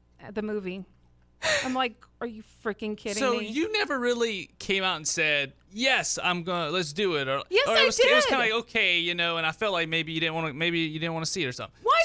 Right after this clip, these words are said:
Speaker 1: do I
Speaker 2: So
Speaker 1: wanna see it? We always talk about Harry Potter and the Harry Potter universe every time we
Speaker 2: I
Speaker 1: do a
Speaker 2: don't
Speaker 1: freaking
Speaker 2: know.
Speaker 1: podcast.
Speaker 2: But for some reason, I didn't think I was off of work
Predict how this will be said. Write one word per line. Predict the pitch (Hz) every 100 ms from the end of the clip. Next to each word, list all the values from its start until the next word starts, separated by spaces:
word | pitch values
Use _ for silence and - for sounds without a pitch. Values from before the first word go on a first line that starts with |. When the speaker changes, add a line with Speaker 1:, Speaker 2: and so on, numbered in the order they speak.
| 659
Speaker 1:
do |
I | 571
Speaker 2:
So | 539 508
Speaker 1:
wanna | 539
see | 523
it? | 392 494 508
We | 453
always | 427 466 523
talk | 494 494 480
about | 453
Harry | 453 466 466
Potter | - 440 466 440 392
and | 403
the | 392
Harry | 440 453
Potter | 427 415
universe | 359 392 453 427 311 208 359
every | 359 427
time | - 440 427 381 320
we | 359
Speaker 2:
I |
Speaker 1:
do |
a | 381
Speaker 2:
don't | 381 -
Speaker 1:
freaking | - - -
Speaker 2:
know. | 359
Speaker 1:
podcast. | 381 359 277 175 185
Speaker 2:
But | 196 - -
for | - 185
some | 262
reason, | 294 214
I | 165
didn't | 269 254
think | 214
I | 185
was | 165
off | 175 139
of | 120
work | 135 139 -